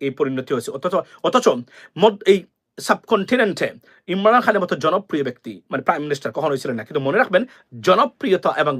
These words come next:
political steps and political calculations এক নয়। If you are not intellectual enough, you cannot, I mean, to be honest, survive in the political arena when you have, I mean, like, this kind of, আহ, আমি যদি বলি যে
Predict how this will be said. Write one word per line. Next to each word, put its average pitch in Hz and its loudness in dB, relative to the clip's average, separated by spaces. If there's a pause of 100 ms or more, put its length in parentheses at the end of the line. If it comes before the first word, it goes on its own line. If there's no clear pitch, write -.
(100)
political 160 -2
steps - -6
and 135 -2
political 196 0 (240)
calculations 196 4 (200)
এক 165 -6 (100)
নয়। 190 2 (360)
If - -14
you 254 4
are 277 6
not - 0 (100)
intellectual 254 2
enough, 202 8 (280)
you 185 -10
cannot, 208 2 (260)
I - 2
mean, 165 -4 (640)
to - -10
be 180 0
honest, 180 -4
survive 165 2
in 151 -8
the 131 -4
political 147 0 (140)
arena 135 0 (460)
when 143 0 (220)
you 143 4
have, 135 4 (480)
I - -2
mean, 127 -2 (140)
like, 120 -8 (140)
this 147 -10
kind 143 0
of, 123 -6 (440)
আহ, 135 4 (100)
আমি 135 -2
যদি 135 -6
বলি 135 -2
যে 131 2